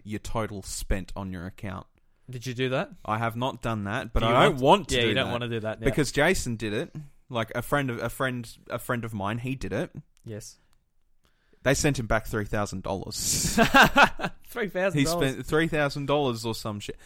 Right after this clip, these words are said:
Speaker 1: It was a lot of money.
Speaker 2: Probably spent more on that than his computer.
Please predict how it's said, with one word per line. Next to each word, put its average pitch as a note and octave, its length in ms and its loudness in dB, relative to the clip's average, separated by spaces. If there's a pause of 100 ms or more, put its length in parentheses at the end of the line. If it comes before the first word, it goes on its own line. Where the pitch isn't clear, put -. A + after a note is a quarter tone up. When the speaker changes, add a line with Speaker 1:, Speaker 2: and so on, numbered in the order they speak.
Speaker 1:
It C3 100 0
was B2 140 2
a A#2 60 0
lot A2 240 0
of G2+ 60 -4
money. G2 320 -6 (240)
Speaker 2:
Probably D#3+ 180 -2
spent C3 240 -2
more C3 200 -2
on A#2 60 -4
that B2 140 -6
than A#2 100 -10
his A2 100 -10
computer. A2+ 420 -12